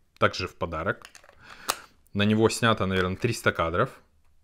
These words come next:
В идеальном вообще состоянии. Классный объектив, кстати. Я на него очень любил снимать на full frame.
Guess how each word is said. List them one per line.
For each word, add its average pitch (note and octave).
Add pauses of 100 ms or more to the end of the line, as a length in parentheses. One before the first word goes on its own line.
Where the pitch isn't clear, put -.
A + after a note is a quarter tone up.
(640)
В G2
идеальном G2
вообще -
состоянии. C3+
Классный B2+
объектив, -
кстати. G#2 (520)
Я A#2+
на G2+
него G#2
очень G#2+
любил G#2+
снимать A2+
на G2+
full G#2+
frame. F2+